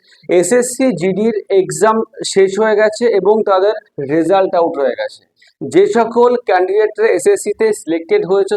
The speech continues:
তোমরা অতি শীঘ্রই রান প্র্যাকটিস করা আরম্ভ করে দাও। তোমাদের এক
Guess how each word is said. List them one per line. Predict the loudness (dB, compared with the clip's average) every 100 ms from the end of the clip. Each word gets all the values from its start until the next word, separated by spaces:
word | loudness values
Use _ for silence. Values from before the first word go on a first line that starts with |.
| -4
তোমরা | -2 0
অতি | 0 -2 -6
শীঘ্রই | -4 -2 4 4 2 -4 _ 0
রান | 2 2 2
প্র্যাকটিস | 0 -2 -4 -6
করা | -2 0 2
আরম্ভ | 2 0 0 0
করে | 0 0
দাও। | 0 0 -4 _ -4
তোমাদের | 0 2 2
এক | 0 -2